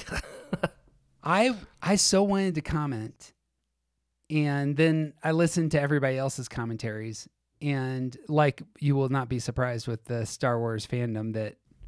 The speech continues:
Speaker 2: pretty much split, you know, and you had people who were way too enthusiastic and people that were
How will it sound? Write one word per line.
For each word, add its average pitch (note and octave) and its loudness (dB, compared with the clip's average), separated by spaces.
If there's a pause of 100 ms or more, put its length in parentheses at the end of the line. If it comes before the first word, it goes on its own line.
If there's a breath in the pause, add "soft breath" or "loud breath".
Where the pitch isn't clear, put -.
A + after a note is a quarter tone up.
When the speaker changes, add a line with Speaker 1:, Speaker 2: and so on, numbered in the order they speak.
(180)
Speaker 2:
pretty E3 4
much F#3 0
split, E3+ 2 (320)
you F3 4
know, C#3+ 0
and D3+ 0
you C#3 0
had C#3 0 (240 loud breath)
people D#3+ 4
who D3+ 4
were D3 4
way D3+ 4
too F3+ 0
enthusiastic C#3 -2 (760 soft breath)
and C3 0
people B2+ 0
that B2 -2
were B2 -2